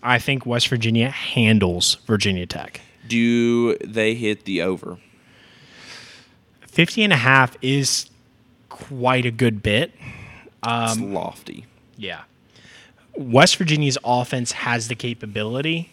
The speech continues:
Speaker 1: to hit it.
Speaker 2: They hit it last week.
Speaker 1: They hit it last week.
Speaker 2: Like,
Speaker 1: They
Speaker 2: but
Speaker 1: hit it the week before, and they hit it the week before that. Um,
Speaker 2: Well, they didn't. They didn't hit fifty
Speaker 1: well,
Speaker 2: last
Speaker 1: no, no,
Speaker 2: week
Speaker 1: no,
Speaker 2: by
Speaker 1: they didn't
Speaker 2: themselves.
Speaker 1: hit them.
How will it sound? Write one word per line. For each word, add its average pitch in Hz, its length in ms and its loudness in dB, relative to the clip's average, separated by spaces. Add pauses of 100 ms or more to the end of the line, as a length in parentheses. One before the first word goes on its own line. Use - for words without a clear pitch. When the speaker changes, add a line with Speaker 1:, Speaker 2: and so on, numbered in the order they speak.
(120)
Speaker 1:
to 139 200 0
hit 120 240 0
it. 196 180 2 (800)
Speaker 2:
They 104 100 -2
hit 117 120 2
it 123 80 -2
last 127 260 0
week. 110 160 -6 (340)
Speaker 1:
They 135 120 4
hit 147 100 4
it 170 80 2
last 139 380 2
week. 156 180 6
Speaker 2:
Like, - 60 -16
Speaker 1:
They 135 100 4
Speaker 2:
but 127 100 6
Speaker 1:
hit 135 120 6
it 139 140 2
the 139 80 0
week 135 280 -4
before, 143 520 -10 (840)
and 123 200 -4
they 127 80 -4
hit 131 140 -4
it 143 80 -6
the 131 60 -4
week 135 220 -4
before 151 320 -4
that. 147 280 -4 (1500)
Um, 110 540 -10 (500)
Speaker 2:
Well, 123 180 8
they 131 140 8
didn't. 117 340 0
They 117 140 4
didn't 110 200 0
hit 117 200 -2
fifty 104 380 0
Speaker 1:
well, 92 100 4
Speaker 2:
last 98 100 2
Speaker 1:
no, 98 60 4
no, - 60 2
Speaker 2:
week 170 80 0
Speaker 1:
no, - 40 -2
Speaker 2:
by 90 60 2
Speaker 1:
they 165 100 6
didn't 175 180 6
Speaker 2:
themselves. - 180 0
Speaker 1:
hit 156 200 4
them. 151 220 0